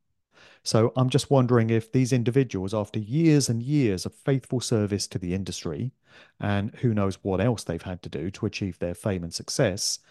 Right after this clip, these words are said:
somehow outlive their usefulness and pass their sell-by date, and they become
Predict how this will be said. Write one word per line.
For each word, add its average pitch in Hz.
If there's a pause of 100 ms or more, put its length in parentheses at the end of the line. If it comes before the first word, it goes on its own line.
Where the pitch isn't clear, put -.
(360)
somehow 123 (160)
outlive 110
their 98
usefulness 101 (220)
and 98
pass 95
their 95
sell-by 92
date, 78
and 98
they 92
become 92